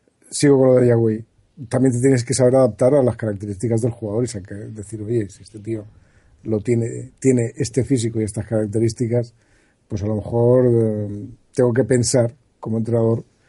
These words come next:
cómo coño puedo sacar rendimiento de él, no decir, eh, hacerle hacer algo que él no puede", ¿no? Y a mí me parece que eso, pues, en el Barça no, no dieron con ese punto y, y se lo quitan de encima,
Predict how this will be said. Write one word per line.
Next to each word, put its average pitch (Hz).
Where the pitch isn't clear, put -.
cómo 117
coño 117
puedo 120
sacar 107
rendimiento 104
de 107
él, 98
no 101
decir, 101
eh, 101
hacerle 127
hacer 120
algo 113
que 110
él 104
no 101
puede", 98
¿no? 113
Y 139
a 127
mí 131
me 135
parece 131
que 117
eso, 110
pues, -
en 110
el 113
Barça 113
no, 110
no 113
dieron 117
con 117
ese 117
punto 151
y, 101
y 107
se -
lo 101
quitan 101
de 107
encima, 113